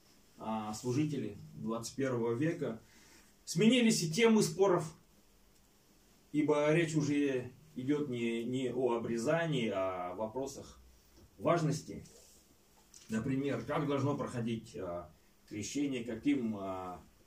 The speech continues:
должно быть служение церкви, как принимать вечеру, ну и так далее. Всё это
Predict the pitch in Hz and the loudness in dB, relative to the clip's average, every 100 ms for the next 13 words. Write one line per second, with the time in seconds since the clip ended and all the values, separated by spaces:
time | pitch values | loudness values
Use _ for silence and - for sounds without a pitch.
0 | _ _ _ - 117 113 113 104 104 110 | _ _ _ -8 -4 -2 -2 -2 -4 -4
1 | 101 117 104 95 - 143 143 - 98 98 | -2 -2 -2 -6 -4 -2 -2 -6 -12 -12
2 | - 131 - 117 104 107 107 107 139 151 | -6 -4 -4 -6 -4 -2 -2 -2 0 0
3 | 143 117 110 - - - - - 214 240 | 0 -2 -4 -10 -20 -20 -12 0 2 4
4 | 214 185 156 165 151 151 240 240 226 226 | 4 4 6 6 4 4 6 6 8 6
5 | 202 | 4